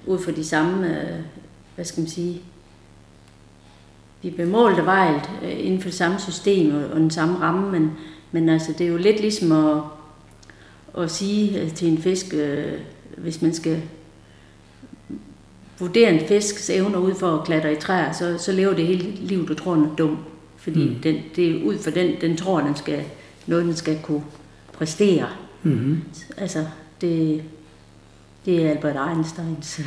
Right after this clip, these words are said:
Speaker 1: <laughs>
Speaker 2: Mhm.
Speaker 1: teori, og jeg synes, den er så god.
Speaker 2: Ja, men det, det er den også bestemt, og, og det giver også god mening, at
Speaker 1: Fordi
Speaker 2: det er,
Speaker 1: man
Speaker 2: det
Speaker 1: tror,
Speaker 2: fortæller.
Speaker 1: man er, man er forkert, og det er man jo slet ikke. Altså,
Speaker 2: Nej, slet ikke.
Speaker 1: så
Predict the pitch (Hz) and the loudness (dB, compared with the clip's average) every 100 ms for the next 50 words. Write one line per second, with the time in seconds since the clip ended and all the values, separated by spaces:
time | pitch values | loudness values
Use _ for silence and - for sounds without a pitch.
0 | - 190 - 143 131 127 139 170 160 175 | -2 0 4 6 6 4 2 0 0 -2
1 | 175 - 175 175 - 185 - 160 160 160 | -4 -8 -8 -6 -4 -4 -2 0 2 0
2 | 160 160 156 - - - - 170 143 - | -4 -4 -6 -8 -14 -20 -2 4 4 4
3 | 139 135 139 147 139 139 165 151 139 - | 4 6 4 4 6 6 6 4 2 0
4 | - - 156 165 170 135 - - - - | -4 4 6 6 2 2 0 -4 -10 2
5 | 143 131 156 143 147 135 147 202 185 - | 4 8 10 10 10 10 10 12 10 8
6 | - 160 185 190 175 170 160 131 196 170 | 0 -2 2 2 2 2 0 0 2 4
7 | 160 156 156 151 156 160 156 170 160 196 | 4 4 4 4 4 4 2 0 -2 0
8 | 170 156 170 170 165 151 160 160 160 160 | 2 0 0 2 2 0 0 0 0 -2
9 | 156 - - 139 120 - 233 - - 233 | -6 -10 -2 0 2 4 4 4 0 0
10 | 214 143 - - - 160 | 2 0 -2 -10 -6 -4